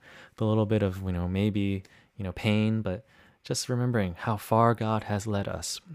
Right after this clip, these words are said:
And, uh, you know, we're almost to the end of this book, First John. We're at the last chapter, um, almost to the end of the chapter. Um, but as we've been looking, and, you know, the reason why, you know, I landed on this sermon series, Essential, is because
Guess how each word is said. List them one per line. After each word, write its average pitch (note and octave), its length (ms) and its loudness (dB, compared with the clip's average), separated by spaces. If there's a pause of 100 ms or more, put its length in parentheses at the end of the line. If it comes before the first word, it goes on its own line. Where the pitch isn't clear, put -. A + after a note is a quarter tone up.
(140)
And, G2+ 260 -4
uh, F2+ 240 -2 (560)
you A#2 80 -4
know, A2 100 0
we're A#2+ 160 4
almost C#3+ 260 4
to C#3+ 80 6
the C3 100 0
end B2 180 4
of A2+ 100 4
this A2+ 140 4
book, G#2 260 -2 (520)
First - 480 0
John. E2+ 480 -4
We're G#2 120 -4
at F#2+ 80 -6
the G2+ 80 -6
last G2 300 -4
chapter, F#2+ 460 -4 (440)
um, F2+ 360 -4 (320)
almost B2 340 2
to A#2+ 80 0
the A2+ 160 -4
end G#2+ 180 0
of G2 80 -4
the G2 80 -4
chapter. E2+ 480 -8 (220)
Um, F2+ 400 -6 (500)
but A2+ 140 -2
as A2 140 -2
we've A#2+ 140 0
been G#2+ 280 0
looking, A#2 400 2
and, G2+ 240 -2
you A2 60 -2
know, G#2+ 120 0
the G#2 100 -2
reason A#2+ 380 0
why, G#2+ 180 0
you - 600 -8
know, G#2 80 -2
I G2+ 40 -2
landed G#2+ 280 2
on G2 180 2
this - 320 0 (520)
sermon A2+ 440 2
series, F#2+ 460 2
Essential, C3+ 500 2
is F2+ 80 2
because G2+ 340 0